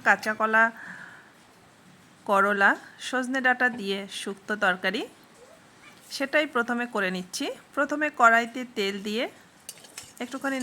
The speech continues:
নুন দিয়ে নাড়িয়ে নিলাম, যাতে করে সবজিগুলো না ধরে যায়। এরপরে কুচো করে রাখা আলুগুলো ভেজে নিলাম। আমার তিনটে রান্নাতেই আজ আলু দরকার এবং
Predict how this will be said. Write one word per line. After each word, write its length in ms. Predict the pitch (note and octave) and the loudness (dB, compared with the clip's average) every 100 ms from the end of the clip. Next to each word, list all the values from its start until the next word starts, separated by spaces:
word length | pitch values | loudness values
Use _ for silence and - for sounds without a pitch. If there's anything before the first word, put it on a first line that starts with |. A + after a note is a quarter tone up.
| A#3+ | -4
নুন 140 | A#3 A3+ | -2 -4
দিয়ে 140 | A3+ A3+ A3 | -2 -2 4
নাড়িয়ে 260 | F3+ F3 F#3 | 4 2 -2
নিলাম, 200 | F#3 G3+ B3 B3 | -2 -2 -2 -2
যাতে 180 | B3 B3+ | -2 -2
করে 140 | B3+ B3 - | -4 -6 -6
সবজিগুলো 500 | G3 G3 G#3 G#3 G#3 G#3 - - - - G#3+ G#3 | -8 -8 -6 -4 -4 -6 -12 -14 -14 -8 2 6
না 100 | G3+ G#3+ | 6 6
ধরে 200 | G3+ F3 F3 | 0 -6 -4
যায়। 200 | F#3+ G#3 G4 - - - - - - - - - B3 | 0 2 0 -6 -20 -20 -18 -18 -18 -18 -16 -2 2
এরপরে 380 | C#4+ - D#4 D#4+ D4+ - - - - - - - - - - - - - - - - _ - - | 2 4 4 4 -2 -8 -18 -20 -20 -20 -18 -18 -20 -20 -20 -20 -20 -20 -20 -20 -20 _ -20 -12
কুচো 220 | C#4 C#4+ C#4+ | -8 -6 0
করে 140 | C4+ C4 | 2 6
রাখা 200 | G3+ G#3+ A3 - | 4 4 4 6
আলুগুলো 380 | F#3+ G3+ G#3+ G#3+ G#3 | 4 0 -4 -4 -2
ভেজে 220 | F3 F3 F3+ | -4 -6 -2
নিলাম। 220 | F#3 A3 - B3+ | 0 0 2 2
আমার 160 | B3+ B3 - | 2 -2 -8
তিনটে 340 | B3+ C#4 D#4 D4+ | -6 -6 -4 2
রান্নাতেই 540 | B3 G#3+ A3+ A#3 C4 C4 G#3+ | 4 4 2 0 -4 0 0
আজ 100 | - - - - - - - G3 | 0 -6 -10 -12 -12 -6 4 6
আলু 180 | G3+ G3 F#3 | 6 0 2
দরকার 320 | E3+ - G#3 A#3 | 0 2 0 0
এবং 140 | A3 | -2